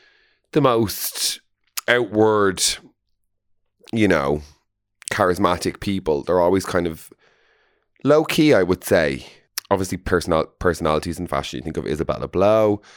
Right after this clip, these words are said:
who famously, we might even say,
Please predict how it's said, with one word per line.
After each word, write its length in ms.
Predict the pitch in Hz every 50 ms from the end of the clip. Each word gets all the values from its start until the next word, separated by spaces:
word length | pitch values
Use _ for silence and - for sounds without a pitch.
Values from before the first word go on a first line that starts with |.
| - - - - - - _ _ _ _
who 580 | - 101 92 90 87 82 80 82 82 80 80 76 - _ _ _ _ _ _ _ _ _ _ _ _ _ -
famously, 1120 | - - 101 92 92 101 107 117 117 98 92 78 - - 82 80 73 71 104 127 - _ _ - -
we 180 | 101 107 110 104
might 220 | 98 101 104 92
even 320 | 98 113 107 - 110 113
say, 500 | 113 - 104 104 107 110 110 123 147 -